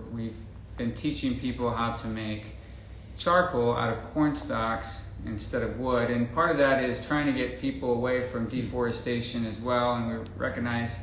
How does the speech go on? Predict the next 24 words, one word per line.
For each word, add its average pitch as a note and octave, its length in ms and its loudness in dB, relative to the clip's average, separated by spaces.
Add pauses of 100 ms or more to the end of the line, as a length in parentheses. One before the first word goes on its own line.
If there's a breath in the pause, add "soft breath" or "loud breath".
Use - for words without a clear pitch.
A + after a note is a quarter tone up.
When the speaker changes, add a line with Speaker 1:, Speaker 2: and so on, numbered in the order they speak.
(320 loud breath)
Speaker 1:
just A#2+ 240 -8
the B2+ 80 -2
effects C3 440 2
that B2+ 200 0
has B2 240 2
on A#2+ 100 0
the A2+ 80 0
climate C#3 720 2
and A#2 140 0
their, A2+ 340 -2 (720 loud breath)
uh, A#2 220 -2
ability C3+ 380 4
to A#2+ 80 0
find A#2+ 360 0
water B2+ 460 4
and A2+ 180 -2
so C3 160 -2
forth. A#2+ 480 0
And G#2+ 320 -4 (500 loud breath)
and A#2 200 -2
so B2 300 2
if B2 80 -6
we C3+ 100 0
can, A#2 480 -2